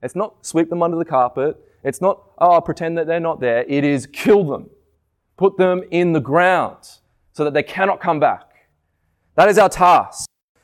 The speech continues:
As John famously said, "Be killing sin,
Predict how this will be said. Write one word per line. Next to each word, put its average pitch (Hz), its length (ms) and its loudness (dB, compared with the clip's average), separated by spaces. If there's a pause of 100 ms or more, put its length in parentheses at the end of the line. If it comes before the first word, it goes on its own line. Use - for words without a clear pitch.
(100)
As 151 260 2
John 190 220 2 (400)
famously 190 400 -2
said, 170 560 -2
"Be 180 140 2
killing 208 500 0
sin, 180 560 -2